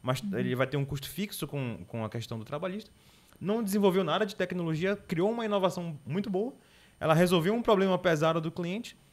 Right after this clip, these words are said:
Speaker 1: e pode se tornar uma startup. Basta você incrementar um pouquinho ali, fácil, né?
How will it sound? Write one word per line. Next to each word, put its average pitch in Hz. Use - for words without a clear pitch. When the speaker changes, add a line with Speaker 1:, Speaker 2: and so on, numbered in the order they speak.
Speaker 1:
e 339
pode -
se -
tornar 294
uma 269
startup. 233
Basta 208
você 226
incrementar 202
um 240
pouquinho 269
ali, 214
fácil, -
né? 220